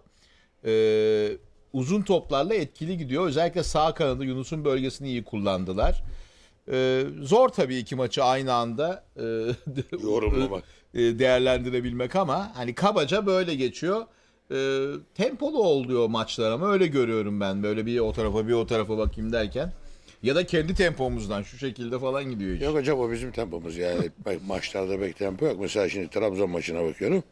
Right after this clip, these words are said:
Speaker 2: Trabzon hiçbir iş oynamıyor. Altay da iyi değil, bakma.
Speaker 1: Vakeme'nin
Speaker 2: Yani
Speaker 1: yokluğu
Speaker 2: Altay da iyi değil.
Speaker 1: belli
Speaker 2: Ama
Speaker 1: şey olmaya
Speaker 2: ne
Speaker 1: başladı
Speaker 2: olursa
Speaker 1: diyor.
Speaker 2: olsun, ne olursa olsun, e, şey, Trabzon'un daha farklı oynaması lazım.
Speaker 1: Evet.
Speaker 2: Ama herhalde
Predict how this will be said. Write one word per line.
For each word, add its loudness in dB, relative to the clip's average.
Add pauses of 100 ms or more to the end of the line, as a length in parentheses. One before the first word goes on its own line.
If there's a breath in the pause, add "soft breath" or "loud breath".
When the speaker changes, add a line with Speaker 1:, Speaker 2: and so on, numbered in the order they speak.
(380 soft breath)
Speaker 2:
Trabzon 0
hiçbir 0
iş -2
oynamıyor. 0 (1160 soft breath)
Altay 0
da 2
iyi 2
değil, 0
bakma. 0
Speaker 1:
Vakeme'nin 2
Speaker 2:
Yani 0
Speaker 1:
yokluğu 2
Speaker 2:
Altay 4
da 4
iyi -2
değil. -2 (160)
Speaker 1:
belli 0
Speaker 2:
Ama 0
Speaker 1:
şey 0
olmaya 0
Speaker 2:
ne 2
Speaker 1:
başladı 2
Speaker 2:
olursa 0
Speaker 1:
diyor. 2
Speaker 2:
olsun, 2 (320)
ne -4
olursa -2
olsun, -4 (800 soft breath)
e, -6 (340)
şey, -4
Trabzon'un 0
daha 2
farklı -6
oynaması -4
lazım. -4
Speaker 1:
Evet. -2 (1200 soft breath)
Speaker 2:
Ama -4
herhalde 0